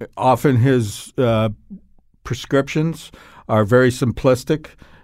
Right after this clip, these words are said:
Uh, people don't want to have to ponder complicated, you know, solutions to problems. And when he says, "Let's, you know, uh, ibama," he's called ibama an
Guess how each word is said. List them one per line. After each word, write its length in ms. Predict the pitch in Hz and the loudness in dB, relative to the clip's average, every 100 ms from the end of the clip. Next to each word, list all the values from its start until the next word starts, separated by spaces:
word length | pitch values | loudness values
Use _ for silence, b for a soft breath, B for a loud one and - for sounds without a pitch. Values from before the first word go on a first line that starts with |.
| b | b
Uh, 240 | 113 110 107 | 0 2 0
people 400 | - 147 139 123 | 2 0 2 0
don't 340 | 131 127 123 | 2 0 -2
want 380 | 117 131 131 123 | -2 2 2 0
to 160 | 131 | 0
have 340 | 107 135 127 - | 2 2 0 -2
to 360 | 135 131 127 120 | 0 2 2 -2
ponder 680 | - 123 135 143 139 131 | -2 0 0 2 2 2
complicated, 1080 | 123 - 127 131 135 151 143 139 139 131 123 B B B B - | -2 -2 -2 -4 -6 -2 0 2 0 -2 -6 B B B B -6
you 160 | 127 | -2
know, 460 | 127 123 120 123 - 120 - | 0 2 2 0 -2 -8 -12
solutions 720 | - 143 127 143 160 180 156 | -6 -2 2 2 0 -2 -4
to 80 | - | -4
problems. 720 | 123 147 151 165 185 185 170 - | 0 2 2 0 -2 -4 -6 -4
And 500 | 131 127 123 123 117 | 0 2 2 0 -2
when 300 | 123 156 139 | -6 -2 0
he 120 | 131 | 0
says, 340 | 123 151 139 123 | 0 0 0 2
"Let's, 320 | 170 165 - | 0 0 -10
you 160 | 170 156 | -2 2
know, 300 | 127 110 - B B B B B | 2 2 -2 B B B B B
uh, 360 | 123 123 117 117 b b b - | 0 0 0 -2 b b b -10
ibama," 580 | 180 156 135 151 156 151 | -2 0 2 2 2 2
he's 220 | 143 143 | 2 0
called 260 | - 156 143 | 0 2 2
ibama 600 | 127 110 135 143 123 113 | 0 0 0 2 0 -2
an 240 | 123 120 | -4 -4